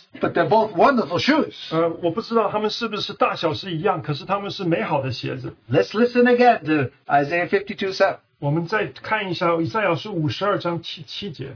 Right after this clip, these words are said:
Speaker 1: How beautiful upon the mountains are the feet of him who brings good news,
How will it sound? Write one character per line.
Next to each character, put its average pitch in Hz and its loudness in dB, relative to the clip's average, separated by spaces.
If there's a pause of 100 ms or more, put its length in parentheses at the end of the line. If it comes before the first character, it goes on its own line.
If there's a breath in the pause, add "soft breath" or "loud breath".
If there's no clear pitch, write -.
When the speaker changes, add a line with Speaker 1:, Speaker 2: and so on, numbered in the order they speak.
Speaker 1:
How 247 6
beautiful 247 4
upon 233 4
the 208 2
mountains 202 0
are 175 6
the 208 0
feet 262 2
of 247 4
him 240 6
who 240 2
brings 240 4
good 226 2
news, 196 0